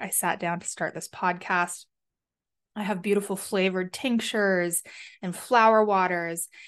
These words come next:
and the stunning Saint John's wort oil. I learned the technique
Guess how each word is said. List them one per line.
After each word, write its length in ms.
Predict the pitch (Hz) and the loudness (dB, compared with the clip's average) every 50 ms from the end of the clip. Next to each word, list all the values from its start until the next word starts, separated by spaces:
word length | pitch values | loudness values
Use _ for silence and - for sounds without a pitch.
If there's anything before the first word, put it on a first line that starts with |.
| - - _ - | -20 -20 _ -6
and 420 | - 190 180 180 180 170 175 175 | -4 -2 0 0 0 0 -2 -2
the 140 | 180 180 190 | -2 -4 -4
stunning 460 | - - - - 190 180 175 175 175 | -4 -6 -2 0 0 0 0 -2 -4
Saint 320 | 175 - 185 175 170 175 | -4 -6 -6 -6 -8 -6
John's 400 | 180 175 175 170 165 170 165 - - _ | -6 -4 -4 -4 -4 -6 -10 -12 -12 _
wort 420 | - 165 165 151 156 - - - - - _ _ - - | -4 -2 -2 -2 -2 -4 -8 -12 -20 -20 _ _ -6 -4
oil. 480 | 175 170 165 160 156 170 190 214 214 - - - - - - - | -2 0 0 0 2 2 0 0 -2 -6 -16 -18 -18 -10 -4 -2
I 60 | 190 | -2
learned 720 | 180 175 175 185 180 180 185 190 190 190 190 196 196 - - | 0 0 2 2 2 2 2 2 2 0 0 -2 -4 -4 -6
the 100 | 202 190 | -8 -6
technique 640 | - - - 170 - - 185 180 180 185 180 - | -6 -4 -6 -4 -4 -4 -4 -4 -4 -4 -6 -8